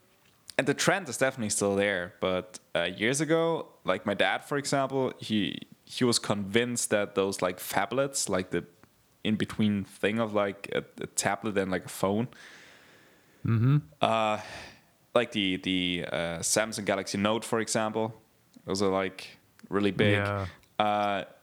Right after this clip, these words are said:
Speaker 1: they would be, like, the main thing because you would have, like, a big enough screen to actually do something, like, you know, like, <clears throat> office work, whatever.
Speaker 2: Yeah, yeah.
Speaker 1: Um, but it's still small enough,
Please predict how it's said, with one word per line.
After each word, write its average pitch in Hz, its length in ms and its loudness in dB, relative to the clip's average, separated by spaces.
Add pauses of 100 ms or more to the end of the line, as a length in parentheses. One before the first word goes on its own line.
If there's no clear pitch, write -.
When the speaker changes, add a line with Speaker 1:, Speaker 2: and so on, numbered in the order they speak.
(380)
Speaker 1:
they 110 160 4
would 117 240 0
be, 117 140 4
like, 117 240 0
the 120 80 4
main 113 340 2
thing 139 340 2
because 107 340 0
you 101 100 0
would 101 100 4
have, 101 240 0
like, 101 140 -2
a 98 40 -6
big 104 200 0
enough 110 240 0
screen 110 460 0
to 107 140 2
actually 98 460 0
do 107 260 2
something, 139 720 2
like, 90 440 0 (120)
you 92 120 -2
know, 90 200 0
like, 78 360 -6 (400)
<clears throat> - 400 0
office 113 340 2
work, 120 360 0
whatever. 101 360 0 (800)
Speaker 2:
Yeah, 107 420 2
yeah. 95 240 -2
Speaker 1:
Um, 107 460 2 (340)
but 110 140 2
it's 110 100 0
still 127 540 2
small 110 460 4
enough, 110 560 -4